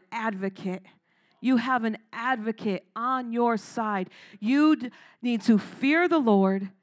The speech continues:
shun evil all the days of your life,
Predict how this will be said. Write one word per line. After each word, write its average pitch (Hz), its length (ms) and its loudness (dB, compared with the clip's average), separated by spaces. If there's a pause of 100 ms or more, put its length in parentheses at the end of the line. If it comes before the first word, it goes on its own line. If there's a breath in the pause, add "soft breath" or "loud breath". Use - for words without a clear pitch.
(240)
shun 320 520 2
evil 190 680 -2 (180 soft breath)
all 285 300 2
the 277 100 -2
days 220 360 -2
of 202 120 -4
your 208 200 2
life, 190 340 -2